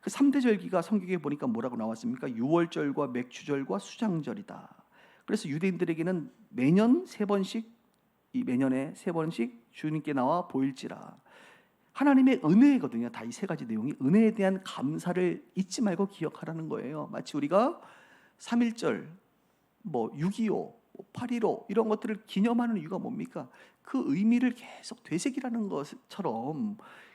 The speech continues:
이 하나님께서 절기를 주신 것은 이스라엘에게 행하신 주님의 그 역사를 기억하라는 것이죠. 근데 이것이 영적 이스라엘이라고 하는 영적 아브라함의 자손인 저와 여러분들에게도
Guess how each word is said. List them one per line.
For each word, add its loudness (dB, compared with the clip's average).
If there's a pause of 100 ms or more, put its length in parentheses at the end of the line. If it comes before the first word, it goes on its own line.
이 -8
하나님께서 -2
절기를 -4
주신 -10
것은 -4
이스라엘에게 -4
행하신 -6
주님의 -8
그 -8
역사를 -8
기억하라는 -6
것이죠. -16 (360)
근데 -10
이것이 -2 (500)
영적 -2
이스라엘이라고 -4
하는 -4
영적 -2
아브라함의 -2
자손인 -10
저와 -6
여러분들에게도 -6